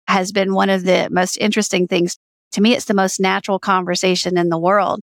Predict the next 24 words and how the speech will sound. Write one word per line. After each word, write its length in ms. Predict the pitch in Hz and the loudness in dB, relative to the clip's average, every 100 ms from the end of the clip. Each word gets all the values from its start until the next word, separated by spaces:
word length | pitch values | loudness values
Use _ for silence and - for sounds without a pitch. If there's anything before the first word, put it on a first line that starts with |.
| _ | _
So, 320 | - 185 175 | 0 2 2
like, 220 | 180 185 - | 0 -2 -2
to 120 | 202 | -2
run 180 | 190 196 | 0 0
into 220 | 208 196 | 0 0
someone 340 | - 190 185 | 0 0 0
who's 180 | 180 175 | 0 2
like, 140 | 180 - | 0 -2
"I 100 | 202 | -2
need 120 | 196 180 | 0 -2
to 60 | |
see 140 | - 170 | -2 -2
the 60 | |
dollars 300 | 165 156 165 | 0 0 0
and 100 | 160 | -2
cents 300 | - 170 - | -2 -2 -4
to 60 | - | -4
make 140 | 156 - | -4 -2
this 200 | 135 - | -6 -2
work." 220 | 175 - | -2 0
And 100 | 165 | -2
I'm, 60 | 165 | -2
like, 140 | - | 0
going, 160 | 170 | -2